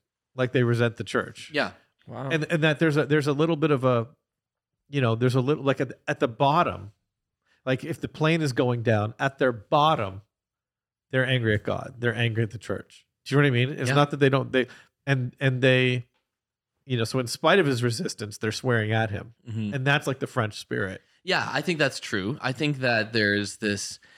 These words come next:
Speaker 2: there's this Davidic approach to airing your concerns to God about what's going on, a very Job-like approach, which is like, "Does this really need to be this way?" You know what I mean? That, that, that a,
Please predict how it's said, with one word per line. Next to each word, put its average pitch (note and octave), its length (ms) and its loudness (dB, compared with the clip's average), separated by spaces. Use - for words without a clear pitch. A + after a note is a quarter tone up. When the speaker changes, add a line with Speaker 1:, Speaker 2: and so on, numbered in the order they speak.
Speaker 2:
there's G#2+ 360 -2
this G#2+ 280 -2
Davidic A#2 680 0
approach A2 600 -2
to G2+ 500 -2
airing A2+ 440 0
your G2+ 140 0
concerns F#2+ 840 -8
to G2 100 -8
God F2+ 500 -2
about G2 300 -2
what's G2+ 240 -2
going F#2+ 260 -2
on, F#2+ 300 -6
a A2 100 -4
very A#2+ 240 2
Job-like G#2 680 0
approach, - 520 -4
which - 180 -12
is F#2+ 140 -4
like, E2+ 260 -6
"Does C3+ 280 -2
this F3+ 180 -2
really B2+ 380 2
need B2+ 380 2
to A#2 100 -8
be B2 220 -6
this A#2 380 -2
way?" A#2 400 -2
You A#2+ 80 -4
know C3 60 2
what B2+ 60 4
I - 40 4
mean? A#2+ 140 2
That, A2 320 -4
that, G2+ 420 -4
that G#2+ 200 -6
a, A2 180 2